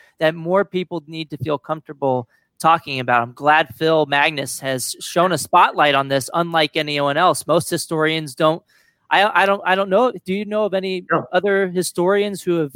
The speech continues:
Speaker 1: you know, kind of told this side of the story? Are you, are you one of the only or the, the
Speaker 2: I,
Speaker 1: few
Speaker 2: I
Speaker 1: that are
Speaker 2: might be the
Speaker 1: doing it?
Speaker 2: first, and that this was, uh, you know, I, I spent months in archives,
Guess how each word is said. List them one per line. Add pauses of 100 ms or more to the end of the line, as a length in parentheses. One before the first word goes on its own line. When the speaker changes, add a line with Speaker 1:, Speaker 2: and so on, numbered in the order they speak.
Speaker 1:
you
know,
kind
of (380)
told
this
side
of
the
story?
Are
you,
are
you
one
of
the
only
or
the,
the
Speaker 2:
I,
Speaker 1:
few
Speaker 2:
I
Speaker 1:
that
are
Speaker 2:
might
be
the
Speaker 1:
doing
it?
Speaker 2:
first,
and
that
this
was,
uh, (300)
you
know,
I,
I
spent
months
in
archives,